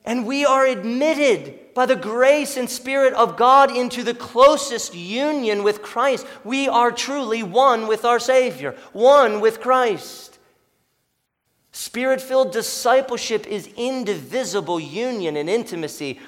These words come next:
with Christ Jesus the Lord and his church.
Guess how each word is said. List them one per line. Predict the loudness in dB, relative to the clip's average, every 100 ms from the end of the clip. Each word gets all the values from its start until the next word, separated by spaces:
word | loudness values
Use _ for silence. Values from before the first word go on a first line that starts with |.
| -8
with | -8 -4
Christ | 0 0 0 -6
Jesus | -8 -8 -10 -8
the | -6
Lord | -4 -2 -4
and | -6
his | -12 -14
church. | -12 -10 -10 -14 _ -20 -20